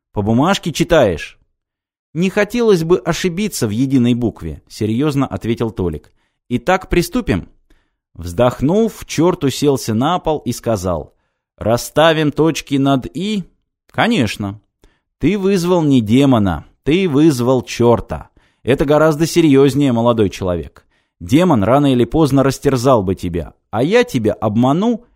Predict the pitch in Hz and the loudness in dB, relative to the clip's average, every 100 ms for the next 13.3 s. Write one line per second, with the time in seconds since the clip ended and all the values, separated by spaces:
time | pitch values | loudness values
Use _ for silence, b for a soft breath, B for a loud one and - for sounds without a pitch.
0 | _ 233 175 131 120 170 110 110 101 - | _ -2 0 2 4 2 2 0 0 -6
1 | 95 - _ _ _ 160 165 - 170 165 | -8 -10 _ _ _ -4 -4 -4 0 4
2 | 160 151 - 123 117 151 151 - 98 92 | 4 4 0 -4 0 2 2 -2 -6 -2
3 | 123 120 - _ _ _ _ 113 135 156 | 0 -2 -6 _ _ _ _ -2 0 0
4 | 180 156 110 101 104 123 135 196 165 101 | 0 2 2 0 -2 0 2 2 2 0
5 | 87 104 131 135 139 127 101 82 73 - | 0 0 2 2 2 2 0 -2 -8 -14
6 | _ _ _ _ _ - 226 170 - - | _ _ _ _ _ -4 -2 -2 -4 -14
7 | _ _ _ _ - 131 147 110 101 - | _ _ _ _ -4 -2 0 -2 -2 0
8 | 131 131 95 104 113 - 104 98 80 71 | 0 0 -2 -4 -8 -8 -6 -6 -6 -10
9 | _ _ _ _ _ _ 180 165 123 104 | _ _ _ _ _ _ 2 4 4 2
10 | 92 - 90 113 - 190 - b b 101 | -2 -6 -6 -6 -4 -6 -6 b b -2
11 | 123 185 151 170 131 151 135 120 110 135 | 2 2 2 -2 0 0 0 -2 0 0
12 | 180 165 151 98 110 131 123 110 87 78 | 0 -2 -2 -2 0 0 0 -2 -4 -6
13 | 73 69 | -8 -12